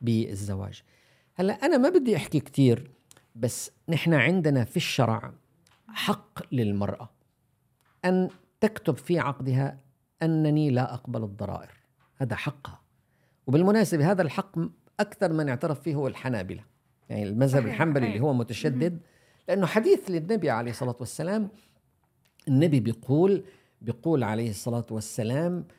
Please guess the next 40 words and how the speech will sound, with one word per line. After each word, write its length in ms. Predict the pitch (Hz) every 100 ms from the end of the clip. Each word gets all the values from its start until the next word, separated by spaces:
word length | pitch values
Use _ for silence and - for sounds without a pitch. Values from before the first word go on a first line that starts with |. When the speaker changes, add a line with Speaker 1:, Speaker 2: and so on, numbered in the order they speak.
| _ _ -
Speaker 1:
"آه، 160 | 127 131
إن 300 | 170 156 127
أحق 540 | 120 - - - - 135
ما 160 | 117
وفيتم 640 | 113 101 - 175 190 131 107
به 280 | 107 107 101
من 160 | 95
الشروط 640 | 101 - 117 131 170 165
ما 40 | 113
استحللتم 640 | - - - 113 107 92
به 160 | 90 110
النساء". 480 | 110 107 - 107 - _ _ _ _ _ _ _ _ -
فمن 680 | 117 - _ _ - 127 -
حق 340 | 226 - -
المرأة 400 | 170 143 127 -
في 220 | - 185
عقد 260 | 147 180 143
الزواج 440 | 127 127 135 131
أن 160 | 139 110
تقول: 460 | 113 - 127 127 123
"أنا 400 | 123 127 127 - _
ما 120 | 139
بدي 280 | 113 101 -
ضرة، 260 | - 73 - _ _ -
ما 60 | 123
بقبل". 300 | 107 - - _ _ _ _ _ _ _ _
وبتفرض 1080 | 123 113 113 113 107 - - 147 151 117 107
غرامات 640 | 117 113 117 117 151 135
على 180 | 95 95
الرجل، 320 | 98 98 95
أو 60 | 98
بتفرض 420 | - - 113 95
عقوبة 440 | 104 - 202 143
على 180 | 104 110
الرجل، 360 | 110 139 151 170
أو 140 | 202
بتفرض 440 | 196 208 190 185 123
إنه 280 | 139 151
تملك 480 | 156 - 147 123 -
أمرها 480 | 143 127 113 120 131